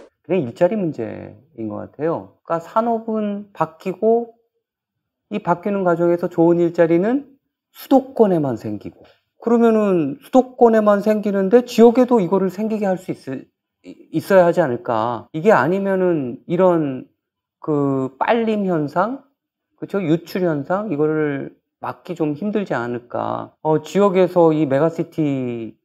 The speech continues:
전략의 가장 큰 관건은 아까 이제 두 분께서 말씀해 주셨듯이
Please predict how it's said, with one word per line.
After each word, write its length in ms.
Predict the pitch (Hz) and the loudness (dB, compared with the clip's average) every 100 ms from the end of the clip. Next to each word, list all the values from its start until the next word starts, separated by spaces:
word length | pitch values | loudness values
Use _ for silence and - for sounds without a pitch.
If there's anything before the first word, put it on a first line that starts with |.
| _ _ | _ _
전략의 580 | _ 143 151 151 147 143 | _ 0 2 2 0 -2
가장 540 | - 165 - 175 160 147 | -6 -6 0 0 0 -4
큰 260 | 160 147 - | -6 -6 -8
관건은 880 | 107 117 120 131 127 123 123 113 - _ - | -10 -10 -8 -6 -4 -4 -4 -6 -12 _ -12
아까 400 | 117 - 123 113 | -4 0 0 -2
이제 160 | 110 | -8
두 120 | 110 127 | -10 -12
분께서 300 | 127 123 120 | -10 -8 -8
말씀해 640 | 104 - 117 120 - 139 | -8 -8 -10 -10 -12 -14
주셨듯이 920 | - - 127 - 107 - 117 107 104 | -12 -14 -14 -12 -16 -8 -6 -6 -8